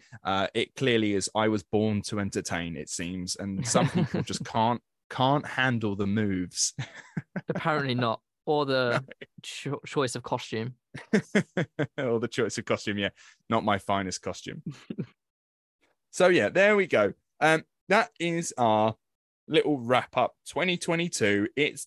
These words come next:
Speaker 1: done. Are you looking forward to twenty twenty-three?
Speaker 2: Me? Um, well, obviously me. Who else are you talking to? Um, <laughs> am I looking forward to twenty twenty-three? I am, you know, I am. Uh, I don't know what's gonna come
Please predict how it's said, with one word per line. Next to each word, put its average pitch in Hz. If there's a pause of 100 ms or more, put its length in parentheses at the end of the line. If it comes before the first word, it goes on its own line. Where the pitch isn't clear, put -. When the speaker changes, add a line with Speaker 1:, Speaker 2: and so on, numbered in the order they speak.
Speaker 1:
done. 98 (880)
Are 135
you 143
looking 170
forward 127
to 113
twenty 110
twenty-three? 101 (1120)
Speaker 2:
Me? 175 (200)
Um, 160
well, 156
obviously 147
me. 120
Who 156
else 156
are -
you -
talking 123
to? 120 (100)
Um, 170
<laughs> - (1400)
am 208
I 196
looking 170
forward 160
to -
twenty 165
twenty-three? 180
I 214
am, 131
you 139
know, 147 (120)
I 151
am. 143 (140)
Uh, 143
I 156
don't 160
know 131
what's 123
gonna 127
come 147